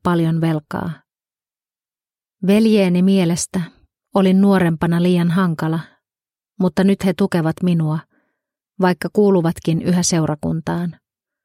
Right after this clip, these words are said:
Siksi olen päättänyt pitää heidätkin tarinan ulkopuolella.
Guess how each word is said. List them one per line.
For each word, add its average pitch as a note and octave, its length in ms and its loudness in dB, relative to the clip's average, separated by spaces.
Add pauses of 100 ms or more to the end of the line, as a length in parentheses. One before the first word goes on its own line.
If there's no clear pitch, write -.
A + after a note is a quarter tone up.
(680)
Siksi F#3+ 400 0
olen F3 200 2
päättänyt F3 540 -2
pitää F3 280 0
heidätkin E3+ 520 -2
tarinan D#3+ 420 -2
ulkopuolella. E3 760 -4